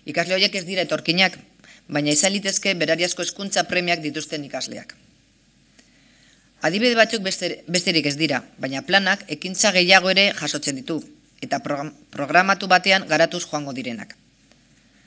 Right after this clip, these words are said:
Además, hay que destacar que este plan se va a ir desarrollando con diferentes iniciativas por parte de la Administración.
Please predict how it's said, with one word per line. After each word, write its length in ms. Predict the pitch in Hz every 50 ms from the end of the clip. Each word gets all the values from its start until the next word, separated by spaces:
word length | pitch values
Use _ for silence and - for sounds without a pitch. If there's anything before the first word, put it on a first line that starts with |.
| _ _ _ _ - - - - - _ _ _ - - -
Además, 440 | 156 170 185 202 208 240 247 - - -
hay 80 | 175
que 100 | 156 170
destacar 500 | 156 151 151 - 156 160 - 214 220 220
que 60 | 220 220
este 160 | 196 - 180
plan 240 | 175 196 208 220 214
se 140 | 214 -
va 60 | 165 175
a 20 |
ir 100 | 180 185
desarrollando 580 | 190 190 - 202 185 190 190 196 202 208 208 208
con 140 | 185 170
diferentes 460 | 156 147 - - 160 180 175 196 180 185
iniciativas 480 | 185 175 - 170 160 180 180 190 190
por 160 | - 156 139
parte 220 | - 156 143 - 151
de 60 | 147
la 60 | 143
Administración. 720 | 139 135 135 135 127 - - - - - 131 120 - -